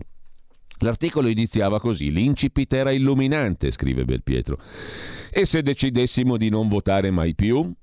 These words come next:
In principio quella di Mieli poteva sembrare una provocazione, ma dopodiché si leggeva: "C'è un'Italia che in modo ogni giorno più esplicito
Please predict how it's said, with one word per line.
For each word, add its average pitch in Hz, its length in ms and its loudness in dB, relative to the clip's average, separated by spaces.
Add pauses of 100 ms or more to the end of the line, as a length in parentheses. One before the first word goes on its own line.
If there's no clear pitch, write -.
(100)
In 151 100 2
principio 120 600 0
quella 92 220 0
di 104 120 2
Mieli 98 380 2
poteva 82 340 -2
sembrare 92 500 0
una 101 160 0
provocazione, 107 920 0
ma 127 160 0
dopodiché 185 460 -2
si 160 140 0
leggeva: 95 440 2
"C'è 147 160 0
un'Italia 104 800 0
che 120 380 0
in 123 160 4
modo 110 420 0
ogni 82 260 2
giorno 98 440 0
più 151 260 2
esplicito 87 800 0